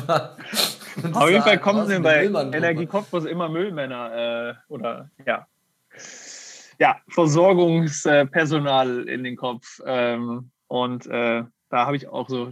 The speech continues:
Speaker 2: Tremmel ist natürlich schon auch ein Name, aber Piplica bleibt für mich einfach die, eine der skurrilsten Torwartfiguren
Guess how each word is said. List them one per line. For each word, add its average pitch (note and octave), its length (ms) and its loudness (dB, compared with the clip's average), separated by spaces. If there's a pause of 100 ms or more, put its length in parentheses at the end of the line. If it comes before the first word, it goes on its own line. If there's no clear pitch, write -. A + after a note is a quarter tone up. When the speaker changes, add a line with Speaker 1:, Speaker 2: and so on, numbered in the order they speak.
Speaker 2:
Tremmel D3+ 440 -4
ist - 180 -20
natürlich C3+ 340 -6
schon D3 140 -4
auch C#3+ 200 -4
ein D3 100 -6
Name, C3+ 280 -4
aber A#2+ 340 -2
Piplica C3 760 -6 (540)
bleibt A#2+ 320 -4
für D3 80 -6
mich C3 240 -10
einfach C3 340 -4 (220)
die, B2+ 340 2
eine C3+ 180 -2
der C3 120 0
skurrilsten C#3 640 -6
Torwartfiguren A#2+ 1000 -4